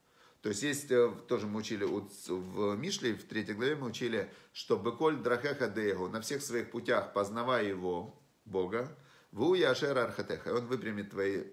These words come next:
дорожки, да, то есть. Теперь они его спросили, а как прилепиться к Богу? Что значит познавать Бога? Как это познавать Бога? И, значит, он им сказал,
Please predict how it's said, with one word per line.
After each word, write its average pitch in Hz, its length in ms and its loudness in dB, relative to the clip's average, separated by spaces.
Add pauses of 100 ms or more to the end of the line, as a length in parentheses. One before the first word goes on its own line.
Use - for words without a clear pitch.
(180)
дорожки, - 680 -2 (140)
да, 117 220 -2
то - 140 -6
есть. - 240 -8 (340)
Теперь 190 320 6
они 151 180 0
его 185 120 4
спросили, 147 440 2
а 120 80 6
как 190 220 2
прилепиться 117 540 0
к 92 100 -4
Богу? 82 260 -2
Что 160 120 -2
значит 165 360 -6
познавать 120 600 2
Бога? 85 480 -4 (300)
Как 147 240 2
это 104 160 -2
познавать 90 440 -6
Бога? - 340 -10 (720)
И, 196 460 6
значит, 147 680 2
он 190 240 6
им 165 140 -4
сказал, 123 680 4